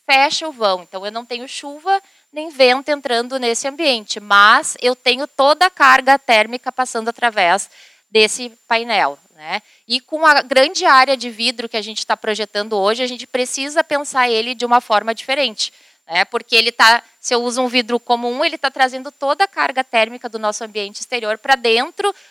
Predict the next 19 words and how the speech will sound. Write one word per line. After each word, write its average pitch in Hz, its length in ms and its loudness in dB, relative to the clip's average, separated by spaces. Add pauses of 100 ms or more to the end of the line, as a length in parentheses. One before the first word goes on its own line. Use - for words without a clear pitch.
dos 269 160 0
ambientes 277 580 4
que - 100 -12
estão 285 240 -6
sendo 269 240 -4
projetados 240 640 -4
por 254 180 -6
nós, 196 440 -2 (120)
né? 156 220 -14
Então, 185 280 -16
essa, 190 220 -6 (140)
essa 202 200 -18
decisão 214 300 -18
é 214 40 -14
muito 220 160 -20
importante. 226 560 -8 (640)
Também 285 320 2
outra 339 220 -2
questão, 240 440 0